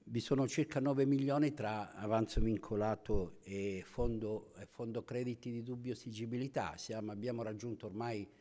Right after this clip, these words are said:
col fondo crediti circa otto milioni di euro. Oh, chiaramente questo fondo crediti mette in un certo senso in sicurezza il nostro bilancio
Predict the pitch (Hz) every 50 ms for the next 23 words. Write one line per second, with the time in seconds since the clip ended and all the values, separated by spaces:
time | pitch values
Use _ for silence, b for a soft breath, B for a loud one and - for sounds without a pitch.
0 | B B B B B B B B B B B B B _ - - 123 110 - -
1 | 123 120 123 131 123 - - 139 131 123 110 107 - - 110 101 - - - 131
2 | 117 - - - 120 110 110 110 107 110 123 127 - - - 120 107 110 107 104
3 | 113 120 113 107 107 107 110 139 147 143 131 123 113 113 113 123 135 143 151 156
4 | - - - 110 110 110 110 110 107 110 110 104 - - _ - - 147 135 131
5 | 127 131 135 143 147 143 131 113 - - 120 113 - - 156 143 - - 143 135
6 | - - 143 143 131 131 120 - 147 143 147 143 131 117 - 120 107 107 120 147
7 | 160 151 - - - - 123 113 113 113 107 - - 123 107 - - 110 98 139
8 | 147 143 135 - - 107 107 113 117 110 - - 120 113 - 123 127 143 156 156
9 | - - - 117 107 107 117 131 123 - - 117 110 117 135 127 120 107 98 95
10 | 87 - - - - - B